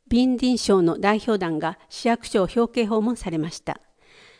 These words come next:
四月より学校給食でオーガニック給食を開始しました。七日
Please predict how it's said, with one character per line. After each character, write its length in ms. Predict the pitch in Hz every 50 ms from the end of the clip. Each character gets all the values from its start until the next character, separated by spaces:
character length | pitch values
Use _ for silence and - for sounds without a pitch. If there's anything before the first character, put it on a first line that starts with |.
| _ _ _
四 160 | - - 311
月 240 | 311 294 - - -
よ 80 | 196
り 160 | 180 170 - -
学 220 | - 214 202 -
校 200 | - 285 285 277
給 200 | 277 - 196 180
食 260 | - - 190 - -
で 140 | 160 165 165 -
オ 140 | - 214 240
ー 20 | 262
ガ 100 | 285 285
ニ 100 | 269 262
ッ 40 |
ク 100 | - 269
給 160 | - - 277 247
食 320 | - - 214 - - 262
を 60 | 240
開 240 | - - 185 180 175
始 100 | - 196
し 140 | - - 165
ま 100 | 160 151
し 120 | - -
た。 160 | - - - - _ _ _ _ _ _ _
七 280 | - 226 240 247 262 254
日 180 | - 254 240